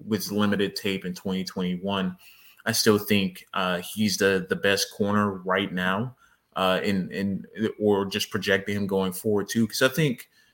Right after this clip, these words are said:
you know, part, part of the, the scouting process is not only where do you see them next year or the year or two years from now, but where do you see them five, six years from now? And do they have longevity? And I think he does, uh, as long as he stays, uh, healthy. And I know the,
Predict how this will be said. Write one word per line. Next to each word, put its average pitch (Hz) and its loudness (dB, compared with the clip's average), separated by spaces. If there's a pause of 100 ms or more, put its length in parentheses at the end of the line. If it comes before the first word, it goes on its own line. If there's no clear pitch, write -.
(140)
you 233 -2
know, 156 4
part, 123 8
part 123 4
of 104 4
the, 98 0
the 95 -2
scouting 104 2
process 98 -2
is 92 -6
not 98 2
only 95 0 (140)
where 104 2
do 98 -4
you 95 -4
see 101 -2
them 87 -4
next 98 0
year 92 0
or 90 -2
the 90 -6
year 95 -2
or 95 -12
two - -4
years 117 2
from 87 -10
now, 90 -4
but 95 -6
where 95 -6
do 98 -8
you 95 -4
see 92 -2
them 90 0
five, 92 -2
six - -2
years 85 -12
from 85 -10
now? 90 0
And 92 0 (520)
do 110 6
they 98 4
have 95 6
longevity? 95 0
And 87 -4
I 92 -2
think 101 -2
he 95 -4
does, 90 0 (320)
uh, 87 0
as 95 0
long 104 6
as 98 -2
he 98 -2
stays, 92 0
uh, 85 -2
healthy. 98 2
And 95 2
I 95 -2
know 98 2
the, 90 0